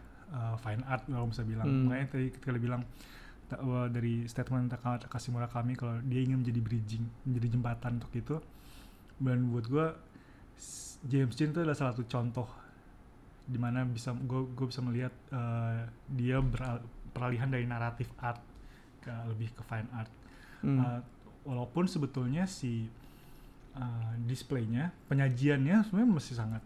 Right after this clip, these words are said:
Speaker 1: sangat, sangat hanya gambar aja, nggak, nggak, nggak, nggak, menurut gua ngeliatnya nggak, nggak,
Speaker 2: Nggak
Speaker 1: dia,
Speaker 2: kontemporer
Speaker 1: dia nggak
Speaker 2: gitu.
Speaker 1: bikin kontemporer sekali, dia majang karya besar.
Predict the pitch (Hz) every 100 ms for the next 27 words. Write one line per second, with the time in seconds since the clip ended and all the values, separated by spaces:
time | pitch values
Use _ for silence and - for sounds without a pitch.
0 | - 117 113 117 - 120 107 107 - -
1 | - - - - - - - - 123 131
2 | 120 123 117 117 127 143 131 120 135 135
3 | 131 127 127 123 127 127 123 - - -
4 | - - - 143 131 139 135 156 147 143
5 | 175 143 131 135 123 120 120 131 127 139
6 | 131 135 135 135 156 151 135 127 131 127
7 | 135 135 131 156 170 190 165 156 131 120
8 | 123 127 123 120 120 117 - 123